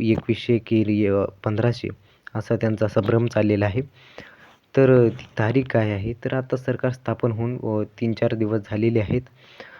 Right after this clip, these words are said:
तर, अ, अंदाजे दहा ते बारा तारखेपर्यंत तुमच्या अकाउंटला पैसे येण्याचे खूप चान्सेस आहेत.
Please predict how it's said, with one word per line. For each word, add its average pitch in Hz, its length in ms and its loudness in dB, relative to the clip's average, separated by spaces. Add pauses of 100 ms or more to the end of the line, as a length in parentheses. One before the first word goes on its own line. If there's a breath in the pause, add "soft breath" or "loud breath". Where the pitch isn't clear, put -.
(300 loud breath)
तर, 123 260 6
अ, - 180 -4
अंदाजे 117 420 0
दहा 107 340 -2 (120)
ते 127 80 4
बारा 113 360 2
तारखेपर्यंत 110 640 -4 (560 soft breath)
तुमच्या 113 360 0
अकाउंटला 110 340 -2
पैसे - 360 -2
येण्याचे 104 340 -4
खूप - 300 -8
चान्सेस 107 400 -4
आहेत. 113 240 -2